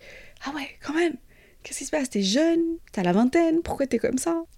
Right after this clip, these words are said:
Du coup, je suis passée vraiment d'une meuf qui ne faisait vraiment pas de sport, qui bougeait pas du tout son corps, qui négligeait complètement son, son, son corps, à une meuf qui fait des fois du sport, euh,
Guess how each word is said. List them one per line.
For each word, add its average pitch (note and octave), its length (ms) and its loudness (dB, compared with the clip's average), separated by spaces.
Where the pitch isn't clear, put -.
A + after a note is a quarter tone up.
Du F#3+ 160 -6
coup, D#4+ 80 0
je E4+ 80 0
suis C4 100 2
passée G3+ 240 2
vraiment G3 240 2
d'une F3+ 160 2
meuf A3 160 0
qui - 80 -4
ne F3+ 60 -4
faisait E3+ 180 -4
vraiment F3 240 0
pas E3+ 100 -2
de D#3+ 60 -8
sport, - 260 -4
qui - 160 -12
bougeait E3 280 -2
pas F3+ 180 -2
du E3+ 140 -6
tout F#3+ 100 -8
son F3+ 160 -10
corps, - 300 -6
qui - 180 -8
négligeait E3+ 580 0
complètement G3 460 -2
son, - 140 -6
son, E3+ 260 -6
son E3+ 220 -6
corps, G#3 340 -4
à E3 100 0
une D#3+ 160 2
meuf G3+ 200 0
qui - 120 -10
fait - 160 -8
des D#3 100 -2
fois F#3+ 220 -4
du E3+ 120 -4
sport, F#3 340 -6
euh, D#3 340 -4